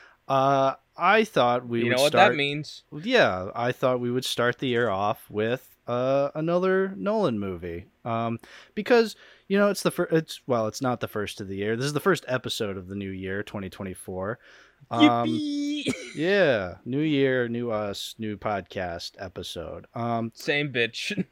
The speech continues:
Speaker 2: <laughs>
Speaker 1: Same bitch, yes, exactly. <laughs>
Speaker 2: Gotta get that, gotta get that image of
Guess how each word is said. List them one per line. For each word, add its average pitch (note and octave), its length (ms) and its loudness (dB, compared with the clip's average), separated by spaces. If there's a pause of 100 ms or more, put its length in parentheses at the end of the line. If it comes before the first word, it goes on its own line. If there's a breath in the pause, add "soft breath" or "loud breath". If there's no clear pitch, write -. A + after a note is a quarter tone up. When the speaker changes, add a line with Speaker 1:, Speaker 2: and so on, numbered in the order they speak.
Speaker 2:
<laughs> - 160 -20
Speaker 1:
Same G3 340 2
bitch, A#2 320 2
yes, F#2+ 460 -6
exactly. F#2+ 680 -4 (540)
<laughs> - 640 -6
Speaker 2:
Gotta C#3+ 200 2
get D3+ 160 2
that, C3+ 240 4
gotta C#3+ 140 2
get D3 160 -2
that C#3 220 2
image C#3+ 240 0
of C3+ 80 -2